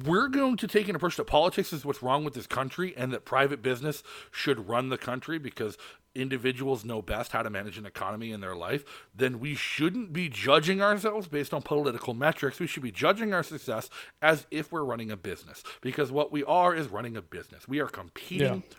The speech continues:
Speaker 1: with a message in an open marketplace of ideas, and we are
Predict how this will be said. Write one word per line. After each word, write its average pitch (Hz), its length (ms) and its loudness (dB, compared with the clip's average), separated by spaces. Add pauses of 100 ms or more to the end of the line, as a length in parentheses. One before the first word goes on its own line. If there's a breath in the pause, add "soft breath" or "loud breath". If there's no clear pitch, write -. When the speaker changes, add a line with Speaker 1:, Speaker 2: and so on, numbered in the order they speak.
Speaker 1:
with 139 180 -2
a 147 60 -4
message 127 560 -2
in 107 100 -8
an 95 220 -10
open 151 280 0
marketplace 156 680 -4
of 190 80 -2
ideas, 190 500 -4 (260 loud breath)
and 120 160 -6
we 127 120 -4
are 85 100 -12